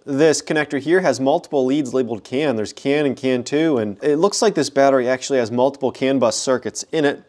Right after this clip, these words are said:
And then additionally, some of these leads are actually spliced within this wiring harness, so it's making it very difficult to trace. I'm going to see if I can very carefully pull back this wiring harness. I do want to see what's in the actual battery, but I did take several pictures of all the connectors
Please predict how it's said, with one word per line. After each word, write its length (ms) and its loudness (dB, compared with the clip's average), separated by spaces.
And 120 2
then 120 4
additionally, 540 2
some 220 0
of 120 2
these 140 2
leads 220 2
are 100 4
actually 300 0
spliced 500 -2
within 240 -4
this 180 -6
wiring 280 0
harness, 300 -8
so 120 0
it's 140 -4
making 280 0
it 80 2
very 180 2
difficult 420 -2
to 60 -20
trace. 380 -2
I'm 60 -10
going 220 4
to 40 -4
see 200 2
if 100 2
I 100 2
can 220 -6
very 200 2
carefully 520 -2
pull 240 -2
back 240 4
this 180 -10
wiring 300 2
harness. 360 -2
I 120 4
do 160 -2
want 160 2
to 60 -2
see 200 -2
what's 280 0
in 180 -4
the 160 0
actual 320 -2
battery, 480 2
but 340 -4
I 80 6
did 200 4
take 200 2
several 280 0
pictures 420 -2
of 100 -4
all 140 4
the 80 -6
connectors 540 -4